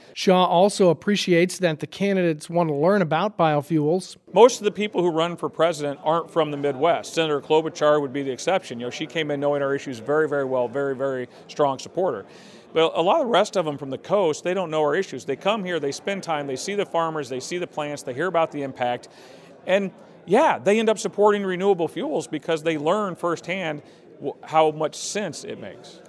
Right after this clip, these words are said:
Speaker 1: He did not discount that some senators were tied up as the articles of impeachment were sent to the Senate and understood others have to campaign in other parts of the country. Four years ago, however,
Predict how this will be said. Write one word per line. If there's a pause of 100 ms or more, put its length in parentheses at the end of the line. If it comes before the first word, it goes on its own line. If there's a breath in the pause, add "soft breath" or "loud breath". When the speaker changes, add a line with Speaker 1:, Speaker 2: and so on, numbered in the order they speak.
Speaker 1:
He
did
not
discount
that
some
senators
were
tied
up
as
the
articles
of
impeachment
were
sent
to
the
Senate (500 soft breath)
and
understood
others
have
to
campaign
in
other
parts
of
the
country. (500)
Four
years
ago,
however,